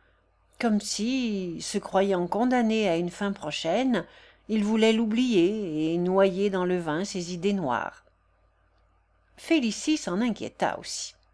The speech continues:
Elle essaya de l'arrêter, elle s'y prit mal, elle échoua. Je fus plus habile ou plus heureux. Je rattachai Jean à sa chère idée,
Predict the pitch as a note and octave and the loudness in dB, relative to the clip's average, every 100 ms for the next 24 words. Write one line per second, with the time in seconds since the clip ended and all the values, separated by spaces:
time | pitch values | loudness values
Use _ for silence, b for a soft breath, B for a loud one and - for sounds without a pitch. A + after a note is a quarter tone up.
0 | _ _ _ - E3 A3 - F3 G#3 G#3+ | _ _ _ -6 0 0 0 -2 -2 -2
1 | C3+ D3+ E3 G3 - E4+ F4 b b _ | -2 -4 -4 -6 -2 -2 -4 b b _
2 | _ C#4+ C#4 E4+ E4+ E4 D#4+ G#3+ D3+ - | _ -6 -4 -4 0 2 4 4 2 -4
3 | - _ - G3 G3 - - A#2 - _ | -14 _ -4 -2 -2 -6 -2 -2 -2 _
4 | _ _ _ _ _ _ _ _ - F#3 | _ _ _ _ _ _ _ _ -8 -6
5 | G#3 - G3 - B3+ A#3 A3 G#3 G3 F3+ | -4 -4 -6 -4 -2 2 2 2 0 4
6 | F3 F3 b b _ F#3+ F#3 F#3+ G3 F#3+ | 2 2 b b _ 0 0 -2 2 2
7 | G#3 D#3 C#3+ _ _ _ _ _ _ F3 | 2 0 -4 _ _ _ _ _ _ -8
8 | E3+ F3+ G3 G3 G3 - F#3 E3 E3+ A#3+ | -4 0 0 0 -4 -2 -4 -2 0 0
9 | G3+ C#3 C3+ - F#3+ F3+ A3+ G#3+ D#4 | -2 -4 -6 -6 -4 -4 -2 0 -2